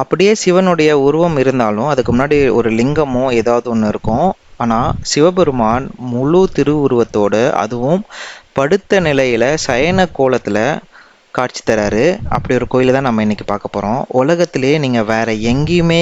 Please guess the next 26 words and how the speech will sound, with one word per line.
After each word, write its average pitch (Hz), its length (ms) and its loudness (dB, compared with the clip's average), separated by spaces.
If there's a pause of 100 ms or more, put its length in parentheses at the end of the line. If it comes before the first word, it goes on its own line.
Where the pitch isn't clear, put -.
(120)
இப்படி - 260 -2
ஒரு 110 120 -8
கோயிலை 117 320 0
பார்க்க 110 280 -4
முடியாது. 101 420 -4 (580)
இந்த 127 140 2 (100)
ஒரு 117 200 0
கோயில்ல 170 400 2
மட்டும்தான் 117 420 -2 (120)
சிவபெருமானுடைய 131 920 0 (880)
தலை 131 220 0 (140)
முதல் 131 260 2 (180)
பாதம் 135 420 0
வரை 113 180 0 (100)
நீங்க 117 220 -2
தரிசிக்கலாம். 110 680 -2 (1600)
ஆந்திர 175 320 2 (140)
மாநிலத்துல 139 560 0 (180)
சுருட்டப்பள்ளி 147 760 0
அப்படின்ற 123 320 2 (160)
ஊர்ல 120 240 0 (340)
அமைஞ்சிருக்கிற 120 560 2 (240)
இந்த 117 120 4 (140)
கோயில் 123 360 2
தான் 113 160 2 (180)
பள்ளி 131 260 0